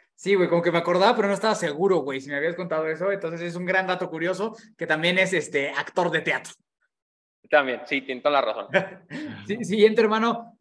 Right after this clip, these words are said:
Speaker 1: cuéntanos sobre esas mascotas.
Speaker 2: Híjole, pues todos han ido llegando.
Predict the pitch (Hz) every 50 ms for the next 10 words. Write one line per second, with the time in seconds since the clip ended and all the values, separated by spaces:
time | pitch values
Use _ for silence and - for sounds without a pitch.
0 | _ _ - 214 220 - 220 214 196 175 190 190 202 185 202 190 180 175 165 -
1 | 196 202 175 185 170 - - - _ _ _ _ _ _ _ _ _ _ _ _
2 | _ _ _ _ _ 131 143 147 - 165 139 117 104 104 - - 131 - - 156
3 | 160 160 - 175 175 170 165 - 175 170 160 151 135 135 143 160 180 196 226 226